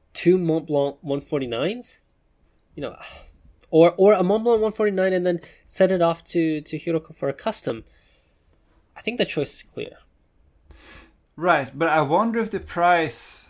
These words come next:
Speaker 2: has something to do with Sailor themselves raising prices, because I remember we had a discussion a few days ago about the, you know, the standard Sailor Realo, and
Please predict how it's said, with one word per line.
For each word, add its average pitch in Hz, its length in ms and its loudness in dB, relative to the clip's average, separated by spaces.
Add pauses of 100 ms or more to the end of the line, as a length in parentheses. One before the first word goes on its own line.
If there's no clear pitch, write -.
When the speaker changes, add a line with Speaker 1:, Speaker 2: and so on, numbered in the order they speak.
Speaker 2:
has 143 200 -14
something 147 360 -10
to - 180 -12
do 139 160 -4
with 123 200 -4
Sailor 160 500 -2
themselves 135 840 -8
raising 127 380 -6
prices, 110 380 -10
because 117 240 -10
I 120 60 -8
remember 151 580 -8
we 151 220 -2
had 139 280 -4
a 139 40 -10
discussion 135 540 -8
a 123 40 -10
few 131 260 -10
days 139 300 -6
ago 131 240 -4
about 117 400 -4
the, 120 80 -10
you 117 100 -6
know, 104 140 -8
the 101 120 -10
standard 143 760 -4
Sailor 113 420 -8
Realo, 104 720 -4
and 104 240 -10